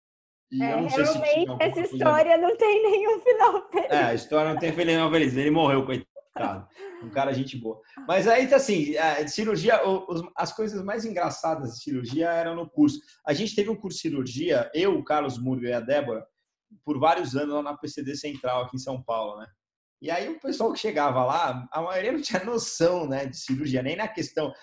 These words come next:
Speaker 1: Aliás, muitos não tinham nem noção de anatomia, né? De que, como é que é um dente X, como é que é o dente Y, como é que é. Aí eu sei que, é, a gente, é, e as cirurgias demoravam muito, né? Então,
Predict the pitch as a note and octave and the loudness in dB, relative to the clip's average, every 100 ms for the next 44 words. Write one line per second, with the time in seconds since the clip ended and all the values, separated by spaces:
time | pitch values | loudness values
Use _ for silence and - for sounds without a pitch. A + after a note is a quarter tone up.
0 | - D3+ E3 B3 G#3+ C#3 F#3+ B3+ F#3 E3+ | -6 0 4 4 2 0 -2 -2 -8 -10
1 | F#3 A3 A3 G#3 A3+ A3 A#3+ F3 D3+ B2 | -8 -6 -6 -2 -2 2 2 4 2 2
2 | B2 C3+ B2+ B2 A#2 D3 - - - - | 0 -4 -6 -6 -4 -4 -4 -20 -18 -2
3 | D#3 F3 G3 F#3 E3+ E3 D#3+ - D#3+ F3+ | 0 2 2 0 0 -2 -2 -4 -4 -4
4 | E3 D#3 E3 C#3 E3+ D#3+ F#3 C#3+ D3 D#3+ | -4 -2 0 2 2 2 2 -2 -6 -6
5 | F3 - C#3 C3 C#3 D#3+ D#3+ D3 - - | -6 -8 -10 -8 -6 -6 -6 -8 -12 -20
6 | - - _ - G#3 C4 B3+ G#3+ B3+ - | -20 -20 _ -6 2 2 2 0 -6 -6
7 | G3 D#3 D3 D#3 C#3+ C3+ B2 A#2 A2 - | 0 0 2 2 4 4 4 2 0 -4
8 | _ C3+ C3 E3+ - F3 D3+ B2 A2 G#2 | _ -6 -6 -8 -10 -4 -2 -2 -4 -12
9 | _ _ _ B2+ B2+ B2 A#2 D3+ E3 F3 | _ _ _ -8 -6 -6 -4 -2 -2 -4
10 | D#3+ F3+ E3+ E3 E3+ F3+ F#3 D3 E3 D#3+ | -2 -2 -4 -4 -2 -2 -2 -2 -2 -4
11 | B2 A#2+ B2 C3 E3+ E3+ - | -6 -6 -6 -6 -6 -6 -10